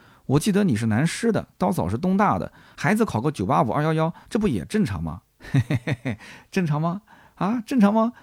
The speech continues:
江苏省的高考这两年有多难？你想一想啊，初中到高中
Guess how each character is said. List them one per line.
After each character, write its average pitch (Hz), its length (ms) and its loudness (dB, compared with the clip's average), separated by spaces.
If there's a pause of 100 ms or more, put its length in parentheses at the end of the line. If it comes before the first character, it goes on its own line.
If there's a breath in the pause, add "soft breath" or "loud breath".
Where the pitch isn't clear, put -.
(240 loud breath)
江 254 260 0
苏 269 240 -4
省 156 240 2
的 101 120 0
高 208 240 4
考 117 180 0
这 160 100 -2
两 113 180 0
年 98 140 -2
有 113 120 -2
多 95 220 -2
难？ 101 200 0
你 101 60 2
想 87 240 -4
一 98 40 0
想 80 160 -4 (280 soft breath)
啊， 139 240 0 (240 loud breath)
初 247 260 -4
中 233 160 -2
到 208 140 2
高 202 160 4
中 220 200 2